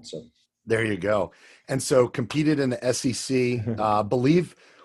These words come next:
Speaker 2: what, did you guys win the S E C as well? Like, what was the, what was kind of your, your tenure there?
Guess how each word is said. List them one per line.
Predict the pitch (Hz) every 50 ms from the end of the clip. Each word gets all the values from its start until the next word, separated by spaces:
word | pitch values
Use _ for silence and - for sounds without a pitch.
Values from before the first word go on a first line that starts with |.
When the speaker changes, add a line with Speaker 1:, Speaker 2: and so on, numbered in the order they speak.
| -
Speaker 2:
what, | - 113 120 151 139 127
did | 143 151 139
you | 185
guys | 233 233 214 139 143
win | 143 165 185 208 208
the | 202 - 196
S | 202 196 -
E | 208 190
C | - - 202 202
as | 190 156
well? | 156 170 170 170
Like, | 165 147 131
what | 147 165 170
was | 185 175 143 143
the, | 156 147 135 131 123
what | - 151 170
was | 180 160 - -
kind | - - - 147
of | 117
your, | 123 131 127 123 120 110 -
your | 123 120 113
tenure | - - 127 135 123 107 98
there? | 87 85 78 71 -